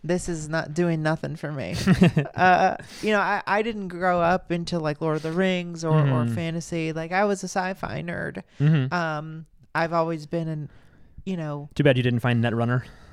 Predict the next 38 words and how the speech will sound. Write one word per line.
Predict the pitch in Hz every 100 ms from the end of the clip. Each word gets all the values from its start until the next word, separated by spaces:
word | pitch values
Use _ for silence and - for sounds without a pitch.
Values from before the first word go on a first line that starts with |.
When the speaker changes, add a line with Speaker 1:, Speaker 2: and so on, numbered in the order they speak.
| - - - _ - - -
Speaker 1:
Yeah, | 202 190
<laughs> | - 226 - 143 - -
that | 196
would've | 262
been | 170 165
cool. | 180 156 180
Speaker 2:
Yeah. | 123 113 107
Speaker 1:
But, | 196 175
like, | 196 185 - - - - - -
I, | 202
Speaker 2:
Would've | -
Speaker 1:
I | 196
Speaker 2:
been | 160
sad | 131 135 113
too | 120 117
to | 110
have | 123 120
to, |
like, | 110 110
watch | 110 107
a |
game | 113 110
Speaker 1:
I'm, | 311 311
I'm | - 233 285
not | 240 226 254
a, | 220 185 -
I'm | 180 233 208
not | 185 190 185
Speaker 2:
die. | 123 - -
Speaker 1:
like, | 190 175 - _ _ _ _ - _ _ _ _ -
w-, | 139 - 170
me | 175 185 190 247
growing | 202 196 185 175
up, | 175
I | 110 196
was | 185
an | 156
art | - 160 - -